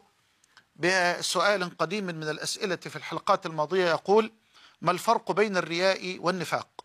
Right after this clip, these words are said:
ما الفرق بين الرياء والنفاق؟ الرياء،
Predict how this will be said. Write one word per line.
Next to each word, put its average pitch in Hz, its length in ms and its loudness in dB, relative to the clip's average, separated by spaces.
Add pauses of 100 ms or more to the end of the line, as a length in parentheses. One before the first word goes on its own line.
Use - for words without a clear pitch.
(520)
ما 147 100 0
الفرق 156 380 0
بين 170 260 0
الرياء 165 540 0
والنفاق؟ 147 580 -6 (960)
الرياء، 208 680 0